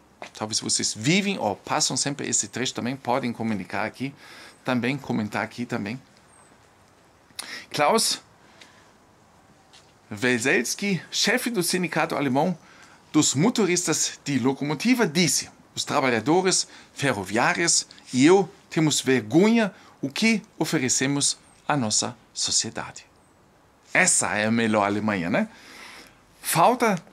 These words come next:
de professores, falta de educadores, falta de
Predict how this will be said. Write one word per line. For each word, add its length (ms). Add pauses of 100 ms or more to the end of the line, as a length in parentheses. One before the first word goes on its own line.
de 200
professores, 1300
falta 460
de 260 (340)
educadores, 960 (120)
falta 480
de 240